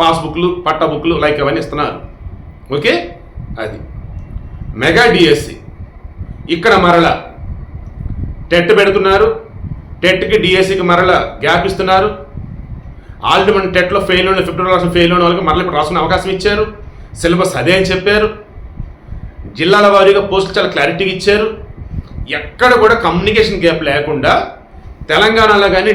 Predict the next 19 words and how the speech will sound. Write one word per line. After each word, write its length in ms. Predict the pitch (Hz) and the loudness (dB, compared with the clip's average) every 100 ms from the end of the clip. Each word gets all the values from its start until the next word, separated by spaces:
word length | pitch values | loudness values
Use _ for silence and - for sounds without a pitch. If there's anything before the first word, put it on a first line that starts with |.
| 170 | 2
డిఎస్సి 340 | 175 190 196 180 | 2 2 4 2
అభ్యర్థులు 360 | 180 175 175 147 | 2 2 2 0
ఇప్పుడే 220 | 151 165 170 | 0 0 2
హాల్ 160 | 151 170 | 2 0
టికెట్ 180 | 170 165 | 0 0
కూడా 100 | 160 | 0
వచ్చినట్టు 440 | - 147 135 - - - - - - - - - - 135 | 0 -2 -4 -6 -12 -16 -18 -20 -20 -20 -18 -16 -6 2
వీళ్ళలాగా 300 | 196 208 220 | 4 6 4
అసలు 140 | 175 156 | 2 -2
ఎక్కడ 180 | - 208 165 | 0 2 2
ఏ 20 | 180 | 4
చిన్న 120 | 202 185 | 2 2
గొడవ 160 | 165 185 | 2 4
కూడా 100 | 202 160 | 4 4
రాకూడదు. 260 | 165 165 151 | 4 2 2
Of 80 | 190 | 0
course, 160 | - 147 113 | -2 -2 -2
తెలంగాణలో 360 | 127 180 185 208 | -2 0 2 2
పొలిటికల్గా 520 | 170 160 190 175 226 | 0 0 2 2 4